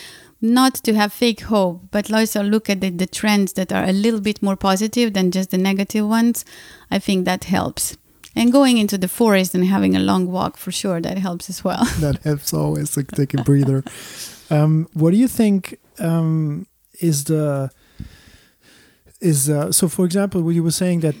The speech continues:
Speaker 2: you can also drive a lot of change within the context that you're in, right? So if I think about people listening to this who are in companies, let's say medium, medium, small, medium-sized companies, three, four hundred, five hundred people, or even large corporates,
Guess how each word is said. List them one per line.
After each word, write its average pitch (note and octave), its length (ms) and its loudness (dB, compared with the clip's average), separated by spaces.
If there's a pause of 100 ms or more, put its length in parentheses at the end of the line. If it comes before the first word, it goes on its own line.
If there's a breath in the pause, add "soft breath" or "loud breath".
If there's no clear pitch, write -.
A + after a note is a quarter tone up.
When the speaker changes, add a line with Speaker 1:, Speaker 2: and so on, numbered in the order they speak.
Speaker 2:
you D3+ 100 0
can D#3+ 180 0
also E3 260 0
drive D3 340 0
a D3+ 60 0
lot D3+ 140 0
of C#3 80 -6
change D3 280 -2
within D#3 360 4
the D#3 100 2
context D#3 500 -4
that C#3+ 120 -2
you're C#3 180 -2
in, C3 220 -6
right? D3+ 200 -4
So C#3 440 -2
if D#3+ 160 -2
I D#3 80 2
think F3+ 280 0
about D3+ 300 0
people D3 460 0
listening C#3+ 360 0
to D#3 120 -2
this D3 340 0
who D3 240 4
are C#3+ 340 0
in C#3 460 -4
companies, D#3 720 0
let's C#3 160 -2
say C#3+ 180 0
medium, C#3+ 880 2
medium, D3 400 0
small, C#3+ 380 -2
medium-sized C#3+ 720 0
companies, D#3 680 0 (480 loud breath)
three, D#3 220 2
four C#3+ 200 -2
hundred, C3+ 200 0
five C#3+ 200 -2
hundred C#3 220 -2
people, D3 640 2
or D3+ 160 0
even D3 300 -2
large C3 260 -4
corporates, - 680 -2